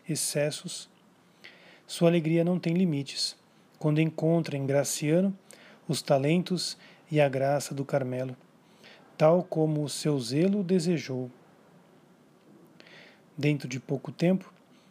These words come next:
Graciano será o primeiro superior da província separada dos carmelitas descalços. Realizam-se as promessas divinas.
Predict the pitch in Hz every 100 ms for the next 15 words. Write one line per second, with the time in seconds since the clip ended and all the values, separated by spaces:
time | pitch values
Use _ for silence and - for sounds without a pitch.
0 | _ - 160 151 - 165 175 - 160 170
1 | 151 156 151 190 214 196 208 196 208 170
2 | 165 170 196 156 156 156 165 - 170 180
3 | 156 147 151 156 - 156 156 151 156 175
4 | 156 185 - 143 127 - - - - _
5 | _ _ _ - _ - - - _ _
6 | - 147 143 165 190 151 127 139 120 -
7 | 139 135 143 127 131 120 117 127 123 120
8 | - -